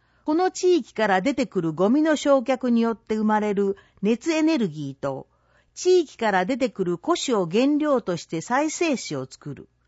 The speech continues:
地域内の資源循環が生まれていると言えます。新エネ大賞受賞。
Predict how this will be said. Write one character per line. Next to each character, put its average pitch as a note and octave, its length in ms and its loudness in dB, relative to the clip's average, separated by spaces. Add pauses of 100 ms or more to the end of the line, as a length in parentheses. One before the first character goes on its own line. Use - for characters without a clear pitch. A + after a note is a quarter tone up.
(500)
地 D#4 240 0
域 D4+ 200 -2
内 B3 220 4
の G#3+ 120 0
資 - 160 -6
源 D4+ 320 2
循 D4+ 240 0
環 F#3 280 -2
が F3+ 160 -2
生 F#3+ 60 -2
ま A#3 140 4
れ D4 140 2
て C#4 180 0
い C4+ 40 -2
る C4 120 -4
と F3 140 -2
言 C#3 200 -6
え C3+ 40 -6
ま C3 160 -8
す。 - 240 -20 (1600)
新 F4+ 420 -2
エ D#4+ 120 0
ネ D#4+ 160 0
大 C#4 300 2
賞 D3 260 -4
受 D3 200 -6
賞。 F3+ 460 -4